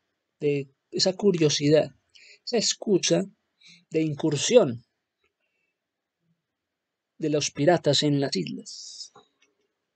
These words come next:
Entonces el tema de los piratas es que están en medio de las islas, ¿listo?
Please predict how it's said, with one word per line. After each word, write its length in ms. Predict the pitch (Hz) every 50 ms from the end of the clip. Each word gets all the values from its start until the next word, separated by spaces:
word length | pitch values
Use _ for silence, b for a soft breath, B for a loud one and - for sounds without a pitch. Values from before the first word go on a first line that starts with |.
| _ _ _ _ - - - _ _ _ - _ _ _ _ _ _ _ _ _ _ _ _ _ _ _ _ _ _ _ _ _ _ _ b b b b b b
Entonces 280 | _ - 156 156 151 -
el 140 | - 170
tema 200 | - 160 156 160
de 60 | 170 180
los 160 | 190 175 -
piratas 340 | - 143 143 139 139 165 170
es 140 | 175 -
que 80 | - 185
están 440 | 180 - - 196 196 196 185 185 - -
en 180 | - 170 175
medio 160 | 175 175 175
de 60 | 175 160
las 160 | 147 - -
islas, 320 | 156 143 127 123 - - -
¿listo? 260 | 151 151 - -